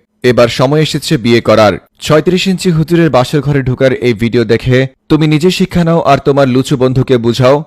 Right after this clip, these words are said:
প্রেমিকা নিয়ে পার্কের চিপায় না ঢুকে বিয়ে করে বাসর ঘরে ঢুকতে। ছয়ত্রিশ ইঞ্চি হুজুরের বিয়ে নিয়ে বিস্তারিত দেখুন রিপোর্টার। খালি বাসায় প্রেমিকা নিয়ে কট খেয়ে বিয়ে করা যুবকের রিপোর্টে।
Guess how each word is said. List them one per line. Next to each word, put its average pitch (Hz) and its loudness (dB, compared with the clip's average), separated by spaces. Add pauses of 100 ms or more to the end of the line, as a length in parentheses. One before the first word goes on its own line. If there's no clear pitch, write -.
প্রেমিকা 160 0
নিয়ে 180 0
পার্কের 151 0
চিপায় 147 -2
না 127 0
ঢুকে 135 0 (240)
বিয়ে 143 2
করে 165 -4
বাসর 117 0
ঘরে 113 -2
ঢুকতে। 107 -2 (180)
ছয়ত্রিশ 170 -4
ইঞ্চি 190 -2
হুজুরের 170 0
বিয়ে 135 0
নিয়ে 143 0
বিস্তারিত 123 -2
দেখুন 127 -2
রিপোর্টার। 123 0 (160)
খালি 165 2
বাসায় 185 0
প্রেমিকা 151 -2
নিয়ে 151 0
কট 135 0
খেয়ে 151 -2
বিয়ে 135 0
করা 123 0
যুবকের 110 -4
রিপোর্টে। 107 -2